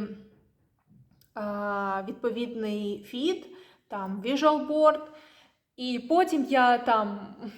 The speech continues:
не знаю, декілька разів в місяць зайду і подивлюся там на нові картинки, які, е, м, які, е, відповідають мо-, моєму, е,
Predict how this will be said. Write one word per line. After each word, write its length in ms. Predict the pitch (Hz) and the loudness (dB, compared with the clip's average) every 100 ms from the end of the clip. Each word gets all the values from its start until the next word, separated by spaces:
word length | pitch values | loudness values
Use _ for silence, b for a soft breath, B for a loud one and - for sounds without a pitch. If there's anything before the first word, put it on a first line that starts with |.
| - | -10
не 140 | 247 247 | -4 -2
знаю, 420 | 247 233 220 220 | 4 6 6 4
декілька 440 | 233 254 262 262 | 4 4 2 2
разів 400 | 240 233 254 - | 0 0 -4 -6
в 40 | 226 | -6
місяць 680 | 240 262 - 226 226 - | -4 -4 0 -2 -2 -8
зайду 600 | 214 233 226 214 269 277 - | 0 0 0 -2 0 0 -2
і 80 | |
подивлюся 720 | - 240 240 220 262 254 247 220 | -2 -2 0 0 -2 0 -2 -2
там 300 | 214 208 214 | -2 -4 -4
на 100 | 220 | -2
нові 280 | 214 220 | -4 -6
картинки, 800 | 220 208 - 302 381 415 392 381 | -8 -8 -8 -4 -4 -4 -4 -2
які, 380 | 359 349 330 339 | -2 -2 -2 -2
е, 120 | 330 339 B B B - 254 254 240 240 233 - - _ _ _ _ _ _ - - | -2 -6 B B B 2 4 6 6 4 0 -12 -18 _ _ _ _ _ _ -20 -18
м, 300 | 208 208 208 - 220 | -14 -12 -12 -12 -6
які, 720 | 247 247 - 240 233 233 226 | -6 -6 -10 -8 -8 -6 -2
е, 800 | 214 226 - - _ - 220 214 | -2 -2 -16 -20 _ -10 -4 -2
відповідають 1080 | 240 233 262 254 208 233 226 226 220 - - | -4 -2 0 2 8 10 10 4 -2 -12 -10
мо-, 480 | 226 233 226 233 - | -2 0 0 -4 -8
моєму, 920 | 220 220 226 233 220 220 214 208 208 | -4 -2 -2 -4 -2 -2 0 -2 -4
е, 40 | - | -8